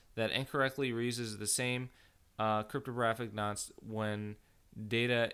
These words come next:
is encrypted. So T L S specifications are clear that these arbitrary pieces of data should only be used once.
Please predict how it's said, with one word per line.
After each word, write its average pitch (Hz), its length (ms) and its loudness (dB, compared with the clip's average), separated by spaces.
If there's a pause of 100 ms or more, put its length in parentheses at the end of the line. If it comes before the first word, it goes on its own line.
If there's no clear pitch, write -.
is 107 420 0
encrypted. 110 720 -4
So 117 140 -2
T 160 200 -2
L 151 120 2
S 143 140 4
specifications - 720 -4
are 110 140 -2 (280)
clear 151 220 4
that 113 200 2
these 123 200 -4
arbitrary 123 600 0
pieces 123 280 -4
of 110 100 -4
data 110 240 2
should 107 300 -6
only 120 240 -2
be 110 140 -6
used 107 280 -4
once. 104 520 -2